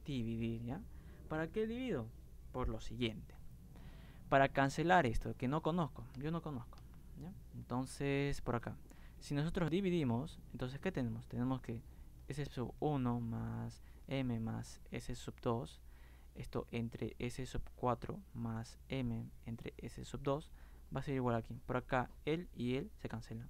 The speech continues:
Entre dos y entre dos también se cancelan. ¿Qué tenemos por arriba? Tenemos que A por B C entre A B por B.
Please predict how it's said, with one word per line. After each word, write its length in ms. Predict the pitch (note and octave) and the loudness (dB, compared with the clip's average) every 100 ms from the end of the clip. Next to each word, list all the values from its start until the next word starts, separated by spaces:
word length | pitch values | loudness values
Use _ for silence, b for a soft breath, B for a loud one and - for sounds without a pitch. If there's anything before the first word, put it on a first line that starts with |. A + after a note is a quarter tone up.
| B B B | B B B
Entre 240 | B2 B2 | -2 0
dos 240 | C3 D#3+ - | 2 2 0
y 80 | B2+ | 0
entre 180 | B2 B2+ | 0 2
dos 100 | D3 | 0
también 220 | C3+ C3 | 0 -2
se 100 | - | -4
cancelan. 360 | - - - A#2 | -6 -6 -6 -4
¿Qué 80 | |
tenemos 280 | D3 D3+ D3+ | -2 0 2
por 140 | D3 D#3 | 2 2
arriba? 200 | F3+ G3 | 2 0
Tenemos 320 | C3 A#2+ A#2+ | 0 2 0
que 120 | - | -2
A 200 | - C#3+ - B B B B - | 0 0 -2 B B B B -6
por 280 | - A2+ A2+ | 2 2 2
B 160 | A#2+ B2+ | 2 0
C 240 | - F3 - - - - - - - - - - - | 0 -4 -6 -14 -16 -16 -14 -16 -16 -18 -18 -8 -2
entre 380 | D3 C#3 B2 - - - - - - - | -2 0 -4 -4 -12 -16 -14 -14 -14 -4
A 140 | C3+ | 0
B 200 | C3+ C3 A#3 - - - - - - B B B - | 2 0 -2 -10 -16 -16 -16 -14 -14 B B B 0
por 200 | C#3 - - | 2 2 0
B. 180 | A2+ | -10